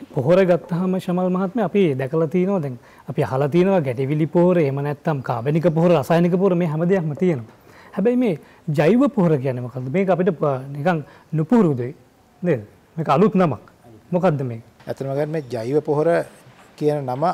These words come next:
Speaker 2: අලුත්. අලුත් වුණාට මේක අපි සමාජයේ අපි අවට භාවිතා වෙන සාමාන්‍ය ක්‍රියාවලියක්. ජෛව පොහොර කියන්නේ අපි අවට කරන ශූද්‍ර ජීවීන්. ශූද්‍ර ජීවීන් භාවිතයෙන්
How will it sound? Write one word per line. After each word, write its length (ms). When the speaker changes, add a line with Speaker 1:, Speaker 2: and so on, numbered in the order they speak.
Speaker 2:
අලුත්. 380
අලුත් 280
වුණාට 400
මේක 220
අපි 160
සමාජයේ 640
අපි 280
අවට 280
භාවිතා 500
වෙන 200
සාමාන්‍ය 760
ක්‍රියාවලියක්. 600
ජෛව 300
පොහොර 280
කියන්නේ 280
අපි 160
අවට 300
කරන 280
ශූද්‍ර 440
ජීවීන්. 520
ශූද්‍ර 380
ජීවීන් 440
භාවිතයෙන් 600